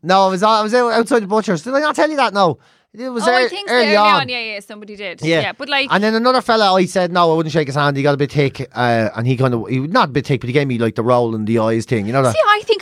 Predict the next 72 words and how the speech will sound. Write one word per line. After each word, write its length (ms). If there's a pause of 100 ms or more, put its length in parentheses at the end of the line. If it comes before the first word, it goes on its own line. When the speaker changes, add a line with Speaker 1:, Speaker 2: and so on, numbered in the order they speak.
(140)
Speaker 2:
that 260
part 300
of 80
it, 20
I 100
think 200
I'm 100
actually 380
okay 380
with. 180
I'm 200
okay 380
with 160
the 80
distance. 420 (100)
Like, 140
I 60
know 140
Speaker 1:
Afraid 100
of 120
Speaker 2:
that's 120
Speaker 1:
the 60
Speaker 2:
very 260
Speaker 1:
huggers. 60
Speaker 2:
you. 260
Like, 260
Speaker 1:
I 120
Speaker 2:
I'm 120
Speaker 1:
know, 220
yeah, 260
yeah, 180
yeah, 240
I'm 160
all 160
right 140
with 100
the 60
distance. 340
I'd 160
like 140
to 60
keep 220
that 140
up, 180
if 80
you 80
don't 160
mind. 260
I'd 60
Speaker 2:
Yeah. 140
Speaker 1:
like 160
to 60
keep 180
that 100
up. 100
Speaker 2:
I'm 120
all 160
right 200
with 140
that. 260
I 80
Speaker 1:
Bring 120
Speaker 2:
don't 80
Speaker 1:
a 40
Speaker 2:
wanna 140
Speaker 1:
dog, 140
Speaker 2:
pre- 180
Speaker 1:
come 80
pet 120
your 100
dog. 320
Speaker 2:
Yeah, 260